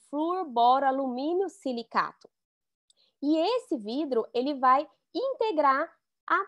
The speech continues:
partícula, mais comumente conhecido como partícula inteligente, a partícula S P R D, que é um ionômero de vidro,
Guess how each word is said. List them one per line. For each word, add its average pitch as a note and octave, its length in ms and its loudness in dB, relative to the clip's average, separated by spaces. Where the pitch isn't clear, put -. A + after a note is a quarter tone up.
partícula, E4 760 0
mais B3 380 -2
comumente A#3+ 500 0
conhecido A#3+ 380 0
como A#3 220 -2
partícula B3+ 540 0
inteligente, A#3+ 760 -2
a D#4 120 2
partícula E4 600 -2
S C#4+ 340 -2
P D4 240 -2
R E4 200 0
D, C#4+ 220 0
que G4 220 4
é G#3 260 4
um A#3 420 0
ionômero A#3 800 2
de C4 160 -6
vidro, A#3 560 -6